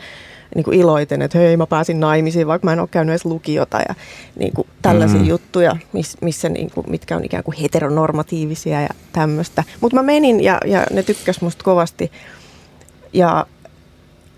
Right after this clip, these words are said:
Speaker 1: en mä tiedä, ehkä se on se, että kun vaan pitää ne niinku, että tää on mun, tää on mun maailma ja tää ei, mä en tee yleistyksiä tai mä en loukkaa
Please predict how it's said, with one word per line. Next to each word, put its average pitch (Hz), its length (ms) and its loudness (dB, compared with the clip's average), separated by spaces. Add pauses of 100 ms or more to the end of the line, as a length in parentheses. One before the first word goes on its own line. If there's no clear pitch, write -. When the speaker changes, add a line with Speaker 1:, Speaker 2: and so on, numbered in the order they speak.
(220)
Speaker 1:
en 240 100 2
mä 285 140 2
tiedä, - 240 2
ehkä 269 180 -2
se 302 120 2
on 262 100 0
se, 254 160 2
että 220 200 -2
kun 220 260 0
vaan 226 200 2
pitää 247 320 2
ne 202 120 2
niinku, 190 400 0 (1080)
että 196 160 0
tää 226 140 4
on 202 80 2
mun, 190 280 2 (120)
tää 240 120 4
on 254 80 6
mun 262 280 6
maailma 175 540 2
ja 151 60 0
tää 180 300 2
ei, 156 240 0 (1120)
mä 202 240 2
en 185 60 2
tee 175 280 4 (100)
yleistyksiä 165 880 -2
tai 151 240 0
mä 147 200 0
en 156 100 -2 (640)
loukkaa 160 560 0